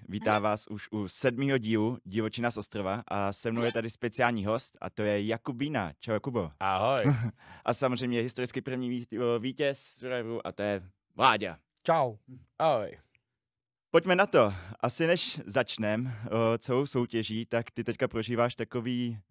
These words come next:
Speaker 1: o, temný období, co se týče bydlení.
Speaker 2: Jo.
Speaker 1: Chceš to nějak rozvést?
Speaker 2: Vlastně <laughs> jedu teď druhý kolo Survivoru a <laughs> jsem znova bez baráku a bez střechy nad hlavou, takže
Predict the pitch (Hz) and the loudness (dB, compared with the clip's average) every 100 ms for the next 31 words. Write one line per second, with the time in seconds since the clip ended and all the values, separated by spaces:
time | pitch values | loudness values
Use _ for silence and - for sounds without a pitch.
0 | - 104 104 107 - 123 117 131 110 107 | -8 -2 2 2 2 0 2 0 0 0
1 | 101 95 101 113 - 92 101 104 90 123 | -2 -2 -6 -10 -10 -6 -6 -6 -4 -2
2 | 104 101 95 80 101 - - 127 117 107 | 0 2 2 -2 -6 -14 -8 -2 0 0
3 | 85 123 117 117 120 113 107 104 110 113 | 2 0 2 0 0 0 -4 0 -2 -2
4 | - - _ _ 98 127 127 120 117 - | -12 -20 _ _ 0 2 4 2 0 -8
5 | - 110 110 107 107 - - - 107 113 | -12 -8 -4 -2 -2 -6 -18 -10 -4 -2
6 | 104 120 113 - 113 104 104 101 101 98 | 0 0 -2 -2 -2 0 0 0 -2 -6
7 | - - 98 95 92 85 - 104 98 95 | -8 -4 0 2 0 -4 -8 -6 -4 0
8 | 113 107 101 104 110 113 98 98 147 120 | 0 0 -2 0 0 0 -2 2 2 2
9 | - 160 - - - - - _ 107 104 | 0 0 0 -14 -20 -20 -20 _ -4 -2
10 | 107 - 117 104 110 117 139 120 90 95 | -2 -2 -4 0 0 0 2 0 0 -6
11 | 87 95 95 92 | -6 -4 -2 -4